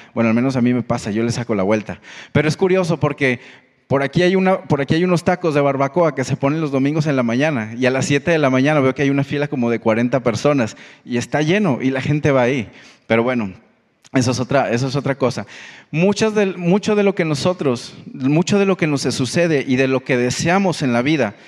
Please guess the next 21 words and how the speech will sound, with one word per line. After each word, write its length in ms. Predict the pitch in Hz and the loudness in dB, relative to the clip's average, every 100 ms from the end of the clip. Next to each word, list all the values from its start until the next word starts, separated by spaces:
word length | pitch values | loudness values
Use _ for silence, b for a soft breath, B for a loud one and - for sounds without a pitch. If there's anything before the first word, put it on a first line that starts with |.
| B B | B B
requiere 400 | 127 131 - 147 | -4 -2 0 0
un 100 | 156 | -2
tiempo 380 | 147 139 135 143 | 0 -2 2 0
de 40 | 123 | 0
espera, 400 | - 123 113 104 | 0 0 0 -2
¿sí 200 | 131 135 | -2 0
o 80 | |
no? 200 | 117 92 82 87 - _ _ _ _ _ _ _ b b b b b - | 0 -4 -10 -18 -20 _ _ _ _ _ _ _ b b b b b -2
Muchos 340 | 151 165 175 | 0 0 -2
estamos 420 | 170 143 151 160 165 | -2 0 0 0 0
en 120 | 131 | -2
espera 500 | 127 - 143 147 147 | -4 -2 0 0 -4
de 240 | - 131 | -2 0
una 240 | 127 135 139 | 2 0 0
promesa, 640 | 123 117 113 104 107 98 117 _ b b b b | 0 0 -4 -6 -12 -14 -20 _ b b b b
una 180 | 135 160 | 0 2
promesa 460 | 160 139 131 143 131 | 0 -2 -2 -4 -6
de 80 | |
parte 320 | 117 113 - 113 | -6 -8 -6 -6
de 80 | |
Dios. 420 | 104 92 95 - | -4 -4 -8 -16